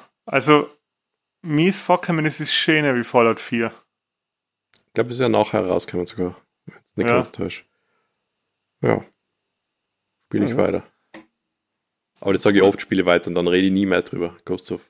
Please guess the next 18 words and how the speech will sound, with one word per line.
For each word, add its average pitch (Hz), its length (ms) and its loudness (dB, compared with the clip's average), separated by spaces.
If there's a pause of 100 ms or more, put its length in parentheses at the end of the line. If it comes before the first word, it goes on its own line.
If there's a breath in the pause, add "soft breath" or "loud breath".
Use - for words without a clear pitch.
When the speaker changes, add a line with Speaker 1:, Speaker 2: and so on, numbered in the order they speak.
Speaker 2:
Tsushi-, - 380 -14 (160)
Tsushima. - 720 -2 (500)
Tsushima. 101 500 -4
Speaker 3:
Hm. 160 140 -8 (140)
Speaker 2:
Ich - 80 -18
kann's 95 160 -10
nicht 98 100 0
aussprechen. 92 480 -2 (560)
Wie 113 120 -2
heißt's? - 300 -10 (680)
Ghosts 110 360 0
of - 360 0 (680)
Speaker 3:
Tsushima. 135 680 -4
Speaker 1:
Tsushima. 143 640 -8
Speaker 3:
Tsushima. 131 220 0
Tsushima, 143 300 -6
keine 117 300 -8
Ahnung. 117 180 -12